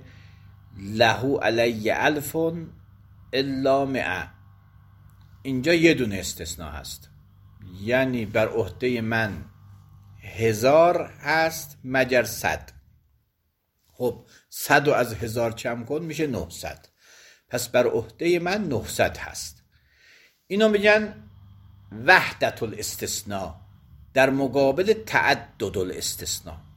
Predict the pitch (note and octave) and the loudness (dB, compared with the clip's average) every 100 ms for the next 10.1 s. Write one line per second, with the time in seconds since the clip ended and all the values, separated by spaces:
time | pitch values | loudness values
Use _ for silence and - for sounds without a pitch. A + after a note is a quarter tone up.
0 | - - - - - - G3+ A3+ G#3+ G#3 | -20 -20 -20 -20 -16 4 8 8 6 4
1 | A#3 A3 E3 - - F3 - A3 A#3 G#3+ | 2 4 2 -2 -4 -4 2 2 2 4
2 | G3 F3+ - G#3+ G3+ E3 D#3 - - - | 6 4 4 4 6 2 0 -6 -20 -18
3 | B2 D#3 F3+ G3 G#3 G#3+ G#3 - - - | -6 0 0 0 -2 -4 -8 -18 -20 -20
4 | - B2 C3 C3 D#3 A#3 A3+ G#3+ F#3+ D#3+ | -20 -18 -16 -4 10 10 12 10 10 4
5 | - C#3+ - C#3+ C3 C#3 A#2+ B2 A2+ - | -2 -10 -8 -8 -8 -8 -8 -8 -10 -2
6 | F#3+ F#3+ F#3 D#3+ - C#3 - B2+ A2+ A#2+ | 0 4 6 4 2 -4 -6 -8 -10 -10
7 | A#2 A2+ G#2+ A#2+ D3 C#3+ D3 D#3+ D#3+ E3+ | -10 -10 -10 -4 0 2 2 0 0 0
8 | - E3 D3+ - _ - _ _ _ - | 0 -2 -2 -6 _ -20 _ _ _ -14
9 | A2+ C3 D3 C3+ D#3 E3 C3+ C#3+ C#3+ C3+ | -10 2 6 6 6 4 4 4 2 2
10 | C3 | 2